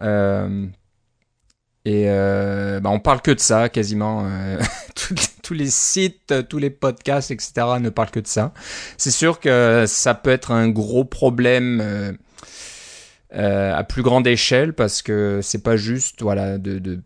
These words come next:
permettre de déverrouiller un iPhone, c'est, euh, si on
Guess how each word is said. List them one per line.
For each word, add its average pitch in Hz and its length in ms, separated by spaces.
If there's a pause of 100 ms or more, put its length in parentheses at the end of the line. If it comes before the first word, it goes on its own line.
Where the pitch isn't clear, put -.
permettre 113 340
de 107 80
déverrouiller 101 720
un 110 220
iPhone, 110 480
c'est, 101 320
euh, 92 440
si - 360
on 95 100